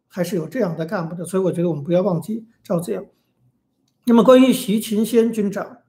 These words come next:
三十八军军长，我觉得他的抗命的另外一个意义在于什么呢？其实也很重要，这有，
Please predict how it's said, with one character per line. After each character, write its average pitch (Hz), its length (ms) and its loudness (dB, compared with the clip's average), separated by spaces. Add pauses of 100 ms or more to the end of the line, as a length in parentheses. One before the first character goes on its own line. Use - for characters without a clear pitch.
(140)
三 - 160 -4
十 180 120 -2
八 185 160 0
军 190 180 -2
军 190 180 -2
长， 185 220 -10 (440)
我 190 100 4
觉 202 120 6
得 240 140 6
他 254 240 2
的 247 100 2
抗 196 300 0
命 208 160 6
的 165 100 2
另 208 160 0
外 247 220 2
一 151 80 -4
个 160 140 -4
意 165 80 -8
义 180 340 -8
在 180 200 -4
于 160 140 -2
什 226 160 -8
么 190 140 -6
呢？ 165 160 -6 (400)
其 - 180 2
实 208 200 6
也 190 100 8
很 156 240 -2
重 160 180 -4
要， 160 240 -8
这 208 120 -4
有， 156 340 0